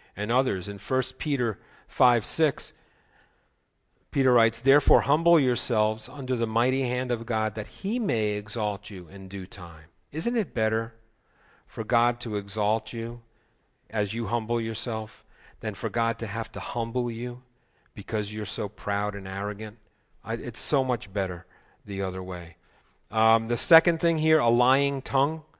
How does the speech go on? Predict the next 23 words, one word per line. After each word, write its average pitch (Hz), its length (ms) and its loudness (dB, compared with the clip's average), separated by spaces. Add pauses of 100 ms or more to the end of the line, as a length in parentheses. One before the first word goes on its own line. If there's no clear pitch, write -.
(400)
This 151 220 0
is 160 80 0
someone 160 420 4
who 139 140 2
speaks - 440 -2
falsehoods 143 960 2 (600)
in 127 160 0
order 147 240 8
to 151 160 -2
make 139 480 2 (340)
someone 156 520 2
else 139 440 2
look 139 320 2
bad 107 340 4
or 117 540 0
make 123 360 -2
themselves 120 760 0
look 120 400 -2 (220)
good. 107 380 0 (640)
And 104 380 -4
we 120 180 -4
see 139 340 -2
that 113 460 0